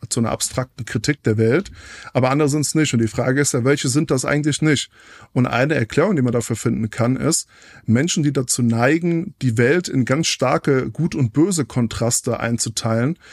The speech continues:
die sind natürlich sehr empfänglich für solche Erklärungsmuster, ne? Und man kann ja leider sagen, dass, äh, Religionen oder viele Ideologien im Allgemeinen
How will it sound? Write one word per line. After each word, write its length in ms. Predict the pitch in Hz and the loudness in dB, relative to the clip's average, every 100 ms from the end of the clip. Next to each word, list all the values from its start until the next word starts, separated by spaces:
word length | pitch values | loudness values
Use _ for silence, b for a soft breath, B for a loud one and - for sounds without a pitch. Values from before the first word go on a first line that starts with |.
| B B 120 | B B -2
die 60 | |
sind 120 | 117 | 0
natürlich 340 | 156 156 151 117 | 2 2 0 2
sehr 120 | 135 | 0
empfänglich 480 | 156 - 175 165 - | 0 0 0 2 -2
für 140 | - | -2
solche 340 | 113 120 117 120 | 0 0 0 -2
Erklärungsmuster, 1000 | 117 - 120 113 110 120 110 - 113 107 | -4 -4 0 0 0 -2 -2 -2 -2 0
ne? 200 | 120 170 B B B | 0 0 B B B
Und 120 | - 117 | 2 2
man 140 | 117 | 2
kann 160 | 131 147 | 0 2
ja 120 | 135 | 2
leider 280 | 123 139 127 | 2 2 0
sagen, 360 | 117 135 151 | 0 2 2
dass, 240 | 127 120 - | 2 0 -4
äh, 160 | - 120 | -4 -2
Religionen 960 | 117 110 113 113 113 113 147 190 190 - | 0 2 0 2 2 2 4 2 0 -2
oder 440 | 139 123 113 110 - | -2 0 0 -2 -4
viele 300 | - 143 151 | -2 0 2
Ideologien 580 | 135 139 123 107 143 170 | 2 2 0 -2 -4 -2
im 100 | 127 | -2
Allgemeinen 640 | 127 123 113 151 147 170 | 0 2 4 4 2 0